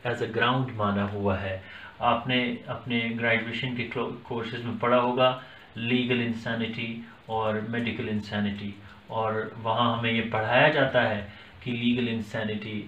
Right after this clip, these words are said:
uh, एक ground of defense है, मेडिकल insanity नहीं हो सकती, और लीगल insanity और मेडिकल insanity अलग-अलग है। A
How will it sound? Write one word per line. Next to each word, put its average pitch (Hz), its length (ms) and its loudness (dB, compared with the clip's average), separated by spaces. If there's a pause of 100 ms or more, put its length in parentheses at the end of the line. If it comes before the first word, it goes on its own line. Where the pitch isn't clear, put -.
(500)
uh, 104 340 -6
एक 123 200 -2
ground 127 300 6
of 143 80 2
defense 143 500 0
है, 139 120 0
मेडिकल 117 320 2
insanity 104 640 -4
नहीं 123 180 4
हो 110 140 -2
सकती, 101 500 -6 (340)
और 113 140 6
लीगल 123 380 2
insanity 104 420 -4
और 110 80 4
मेडिकल 113 480 -2
insanity 104 600 -8 (420)
अलग-अलग 110 580 6
है। 92 260 -6 (920)
A - 180 2